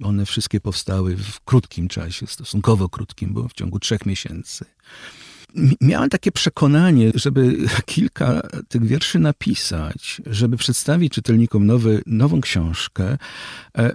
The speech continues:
muszę czymś zaryzykować. To nie mogą być wiersze pisane, em, z bezpiecznej pozycji kogoś, kto siedzi za biurkiem i, i przypomina sobie historię, e, poezji dwudziestego i dwudziestego pierwszego wieku.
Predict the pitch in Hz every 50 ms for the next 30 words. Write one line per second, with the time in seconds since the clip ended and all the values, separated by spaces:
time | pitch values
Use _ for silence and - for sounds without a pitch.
0 | - - - 147 165 - - 175 - - 175 170 151 156 160 156 151 147 160 -
1 | - - 147 - - - - - - - - - - - - - _ _ _ _
2 | _ _ _ _ - - - - - - - _ - - 147 151 160 160 170 180
3 | 156 147 131 117 117 113 110 107 110 110 110 110 - - 117 107 - 117 - -
4 | 110 104 104 101 101 104 107 110 - - - - 113 113 110 107 107 117 117 110
5 | 110 117 113 117 123 123 - - - - - 101 - 139 - - - - 117 -
6 | - - 113 110 - - 110 101 104 101 - - 101 - 110 98 98 107 - -
7 | - - 98 - 107 98 92 98 95 101 98 90 92 98 117 113 101 92 - -
8 | 104 90 95 98 107 - 104 95 95 98 104 - - - - 113 110 - - 110
9 | - 120 104 101 101 98 95 - 101 92 98 92 - 117 - - - 95 87 92
10 | 92 95 92 90 101 - - _ - 107 104 92 98 101 - - 110 92 95 95
11 | 85 87 85 87 98 82 90 85 - - 87 85 90 87 90 95 92 90 - -
12 | 85 92 - - - - 85 - 90 - - - 98 87 95 82 80 85 80 73
13 | 76 _ - - - -